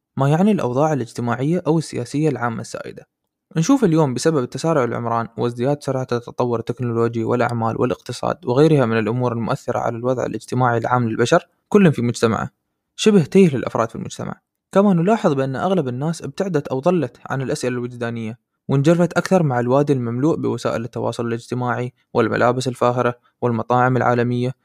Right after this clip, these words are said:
وغيرها وغيرها الكثير. مو بالغرض من ذكري لهذا الموضوع هو الحكم على أي فئة في المجتمع، ولا حتى التدخل في شؤون الآخرين،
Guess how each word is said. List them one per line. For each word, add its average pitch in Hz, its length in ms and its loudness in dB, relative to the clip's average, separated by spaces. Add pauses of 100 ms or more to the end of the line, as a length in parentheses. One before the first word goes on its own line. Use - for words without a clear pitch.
(100)
وغيرها 127 400 4
وغيرها 117 380 0
الكثير. - 480 -10 (540)
مو 208 100 6
بالغرض 151 400 4
من 123 140 -4
ذكري 127 260 0
لهذا 127 280 -2
الموضوع 117 380 -4
هو 123 180 -4
الحكم 135 340 -6
على 117 180 -4
أي 127 100 0
فئة - 180 -6
في 113 80 -6
المجتمع، - 460 -8 (480)
ولا 226 200 2
حتى - 260 -2
التدخل 131 460 -2
في 127 120 -6
شؤون - 240 -6
الآخرين، - 400 -8